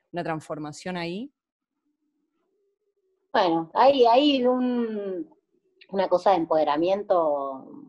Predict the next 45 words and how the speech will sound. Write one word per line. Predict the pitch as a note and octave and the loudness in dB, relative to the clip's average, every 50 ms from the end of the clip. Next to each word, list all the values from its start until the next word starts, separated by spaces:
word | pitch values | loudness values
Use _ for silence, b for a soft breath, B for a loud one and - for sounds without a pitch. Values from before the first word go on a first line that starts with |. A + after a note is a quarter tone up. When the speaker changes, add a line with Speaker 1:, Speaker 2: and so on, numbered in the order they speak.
| - _ _ _ _ _ | -20 _ _ _ _ _
Speaker 2:
para | _ E3+ D#3+ D#3 D#3 | _ -6 -6 -6 -6
mí. | E3 F3+ G3+ G#3+ G#3 G3 F3+ E3+ D#3+ D3+ D3+ D#3 D#3 D#3+ D#3 - - _ _ _ _ _ _ _ _ _ _ _ _ _ _ _ _ _ _ _ | -6 -6 -6 -6 -6 -6 -6 -6 -6 -6 -8 -10 -12 -14 -18 -20 -20 _ _ _ _ _ _ _ _ _ _ _ _ _ _ _ _ _ _ _
Eh, | - F3+ F3 F3 D#3+ D#3+ D#3 - - - - _ _ _ | -8 -6 -6 -4 -6 -6 -8 -10 -14 -20 -20 _ _ _
o | - | -4
sea, | - G3+ G3 | -2 0 2
miro | A#3 C4 C#4 C#4 | 2 2 2 2
mi | B3 G3 | 0 -2
primer | D#3+ - F3+ F#3 F#3+ G#3 A#3+ B3+ B3+ A#3 | -6 -8 -8 -6 -4 -4 0 0 -2 -2
video | A#3+ A3 F#3+ G3 G#3 G#3+ A#3 A#3 A3 | -2 -4 -2 -2 0 0 0 0 -2
que | E3+ E3 - | -4 -8 -12
se | - | -8
llama | - G3 G3 G3 F3 - | -6 -4 -4 -4 -4 -6
Porteña | E3+ D#3 D#3+ - F#3+ F#3+ G3+ G3+ G3 | -8 -8 -4 -6 -6 -4 -2 -4 -4
en | F#3 | -4
el | E3+ D#3+ E3 | -6 -6 -6
Monte, | F3+ G3 G#3 A3+ A3+ A#3 E3 | -6 -6 -6 -6 -6 -6 -6
que | F3 | -8
es | - - - | -10 -10 -10
un | F#3 F3 | -6 -2
video | F3 F#3+ G#3+ A3 G#3+ | 0 2 2 2 2
que | F#3+ | 0
hice | A3 A3 - A3 | -4 -2 -2 -2
un | G3 G3 | -2 0
poco | G3 A#3+ A#3 A3+ A#3 G3+ | -2 -2 -2 -2 -2 -2
como | G3 F#3 E3+ | -2 -2 -2
para | - F3 E3+ | 0 0 0
hacer | E3+ - - A#3+ A#3+ | 0 -2 -4 -6 -2
reír | A3+ G#3+ G#3+ A#3 B3 A#3+ | 0 0 0 2 2 2
a | G#3 | 2
mi | G3+ F3+ - | 2 -2 -6
familia, | - - D#3 D#3+ F#3+ G#3 A3 A3+ G#3+ G3 F#3 F3 E3 D#3+ | -8 -8 -6 -6 -6 -6 -6 -6 -4 -2 0 0 0 0
para | E3+ E3 E3 | -2 -4 -4
contarle | D#3+ E3 F3 - A3 A3 A#3 G#3+ | -6 -6 -2 -2 -2 -2 -2 -6
en | G3 F#3+ | -6 -6
dónde | G3 G#3 G#3+ G3+ | -6 -4 -4 -4
estaba. | G3 - _ _ G#3+ G#3 G#3 G3+ F#3+ F3+ E3+ E3 E3 - | -6 -6 _ _ 4 4 6 6 4 2 2 -2 -6 -12
Salía | _ _ G3 F#3 G#3 A#3 | _ _ -10 -8 -8 -4
como | A#3 B3 A3+ G#3 | -4 -4 -6 -4
una | G3+ G3+ G3 | -8 -10 -8
cosa | G3+ G3+ G3+ - - A3 G#3 G3+ G3 | -8 -10 -12 -8 -6 -6 -6 -6 -6
medio, | F#3+ F#3+ G3+ G#3 G3+ G3 F#3 - E3 - _ _ | -8 -8 -6 -4 -4 -4 -6 -8 -16 -20 _ _
vamos | F3+ F3+ F3+ F3+ | -20 -20 -20 -12
a | F3 | -10
cagarnos | E3+ F3 F3+ F3+ E3+ | -10 -10 -10 -12 -14
de | D#3+ | -14